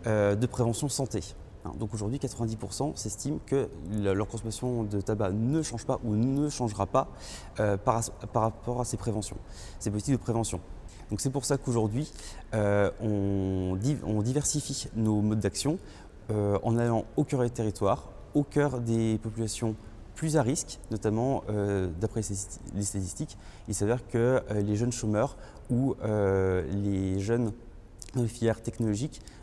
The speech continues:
euh, sont plus soumis au tabac. On, c'est ça nos, aussi notre force d'être une structure régionale, d'être une structure locale, c'est qu'on peut au mieux cibler,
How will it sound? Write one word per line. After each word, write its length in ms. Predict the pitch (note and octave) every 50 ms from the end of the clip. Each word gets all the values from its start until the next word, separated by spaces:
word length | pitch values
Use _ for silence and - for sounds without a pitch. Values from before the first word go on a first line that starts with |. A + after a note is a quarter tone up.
| - - -
euh, 160 | G#2 G2+ F#2+
sont 140 | - A2+ G2+
plus 180 | - - C#3
soumis 400 | - - C3 C3+ C3+ C3 B2 - -
au 120 | - A2+
tabac. 340 | - G2+ F#2+ G2 A2 C#3+ D#3+ - -
On, 280 | A2+ A2 G#2 G#2 F#2 C2 - - - - - - - - - -
c'est 160 | - - A#2+
ça 140 | A2 - C#3+
nos, 240 | C3+ A#2+ A2 G2+ -
aussi 200 | G#2 - - A#2+
notre 140 | A2 G#2 -
force 360 | - C3 B2 - - - - - - - - -
d'être 360 | - A2+ G#2+ - - - A2
une 120 | G#2 G#2
structure 280 | - - G#2+ - - A2+
régionale, 480 | F#2+ A2 G#2+ G2 G#2+ A2+ C#3 E3 D#3 -
d'être 200 | A2 G#2 G2 G#2 G2 - - A2
une 220 | G#2+ - - G#2+
structure 400 | G2 - A2 G2+ - - A2+ - -
locale, 440 | G#2 G#2+ A#2 A#2 - C3+ C#3 D#3+ F3 - - - - -
c'est 160 | - - A2+
qu'on 120 | - A2+
peut 260 | G#2 - - C#3+ D3 - -
au 100 | - B2+
mieux 240 | A2+ A#2 A#2 C3+ D3
cibler, 540 | D3 - - - C3 A#2+ A#2 A#2+ B2+ C#3+